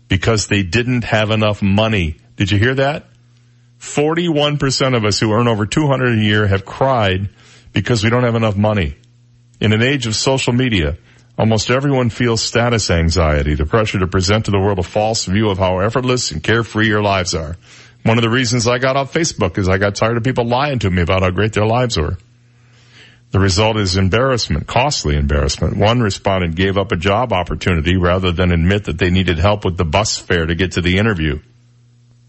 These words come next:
We're desperate for help with knowing if we're being paid fairly.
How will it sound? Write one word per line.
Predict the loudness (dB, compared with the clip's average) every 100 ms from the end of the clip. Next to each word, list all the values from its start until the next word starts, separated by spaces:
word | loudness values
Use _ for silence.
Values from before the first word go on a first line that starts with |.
| _ _ _ _ _ _ _ _ _ _ -2
We're | 0
desperate | 2 0 -2 -4
for | 0 0
help | 0 0
with | 0
knowing | 2 2 2 0
if | 0
we're | -2
being | 0 0 0
paid | 0 0 0 -2
fairly. | -2 0 2 0 -2 -4